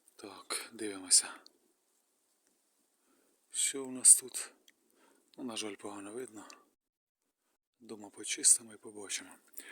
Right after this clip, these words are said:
Так, я не знаю, скільки їх тут під оцим дубом, але все одно я їх всіх буду копати і заберу додому, зроблю з них макети. Так як це дуже-дуже рідкісна штука.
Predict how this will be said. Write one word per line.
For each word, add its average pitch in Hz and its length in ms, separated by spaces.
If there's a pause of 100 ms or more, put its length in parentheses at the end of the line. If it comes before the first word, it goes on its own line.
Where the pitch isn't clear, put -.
(280)
Так, - 200
я 143 80
не 139 120
знаю, 123 220
скільки 135 360
їх 127 140
тут - 320 (720)
під 117 120
оцим 110 320
дубом, 110 260 (840)
але 120 280
все - 260
одно 123 220
я 117 80
їх 110 100
всіх 117 260
буду 110 160
копати 127 480 (880)
і - 20
заберу 110 340
додому, 107 400
зроблю 113 320
з 110 80
них - 220
макети. 104 400 (880)
Так 110 200
як 107 140
це - 160
дуже-дуже 117 600
рідкісна 113 460
штука. 101 300